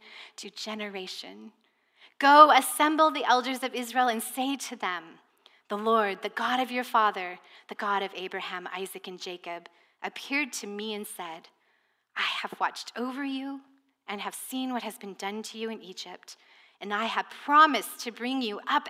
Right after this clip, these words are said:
out of your misery in Egypt into the land of the Canaanites, Hittites, Amorites,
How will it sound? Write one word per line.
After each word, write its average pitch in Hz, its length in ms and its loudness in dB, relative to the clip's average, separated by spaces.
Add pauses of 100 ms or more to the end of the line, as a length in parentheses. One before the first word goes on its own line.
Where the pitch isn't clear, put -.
out 277 180 2
of 277 100 -2
your 262 120 -2
misery 269 360 0
in 233 100 -2
Egypt 220 460 -6
into 330 340 -2
the 262 120 -2
land 185 560 -6 (420)
of 226 140 2
the 240 60 -6
Canaanites, 185 800 -8
Hittites, 190 720 -12 (240)
Amorites, 220 720 -8